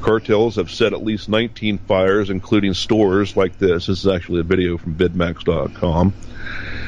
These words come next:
Um, from Vice, whole city is under siege by narcos in Mexico. Public U S employees in Tijuana warned to shelter in place as chaos and violence erupts.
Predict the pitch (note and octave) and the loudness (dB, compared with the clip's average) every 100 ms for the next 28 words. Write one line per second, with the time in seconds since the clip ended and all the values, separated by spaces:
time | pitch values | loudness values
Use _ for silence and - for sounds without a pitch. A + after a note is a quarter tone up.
0 | - - - - - - - - A#2+ A#2+ | -8 -8 -6 -6 -4 -2 -2 0 0 2
1 | A#2 A2+ A2 G#2 G2 F#2+ - - - - | 2 2 2 0 -2 -6 -16 -18 -18 -18
2 | - - - - G#2+ F2+ G#2+ B2+ A2+ C3 | -16 -14 -10 -2 -2 0 2 2 0 -4
3 | - - - - - - - C#3 C3+ B2 | -12 -14 -18 -18 -16 -12 -2 -2 0 -2
4 | B2 A2 A2+ A2 G2 A#2+ B2 A2+ F#2 F#2+ | -2 0 0 0 0 2 2 2 0 -2
5 | F#2 G#2 - D#2+ - F2 F#2 F#2+ - - | 0 0 0 -4 -4 -2 0 -2 -6 -12
6 | - - - - - - - - - - | -14 -14 -14 -14 -14 -14 -14 -12 -12 -12
7 | - - - - - - - - - - | -10 -8 -6 -6 -6 -6 -4 -2 0 2
8 | B2+ A#2 A#2 - A#2 A2+ - G#2 A2 G#2 | 2 2 -2 -2 2 2 2 -6 2 4
9 | G#2 G2 F#2 - G2+ G2 G2 F#2 F#2+ F2+ | 4 0 -4 2 2 4 2 4 2 0
10 | D#2+ G2+ F#2+ D#2 F2+ F2+ E2+ - G#2+ F#2+ | 2 0 0 -2 0 0 -4 -4 0 2
11 | F2+ F2 E2+ F2+ E2+ E2+ E2 E2+ D#2 - | 0 -4 -2 0 0 -4 -4 -2 -2 -4
12 | - - | -10 -12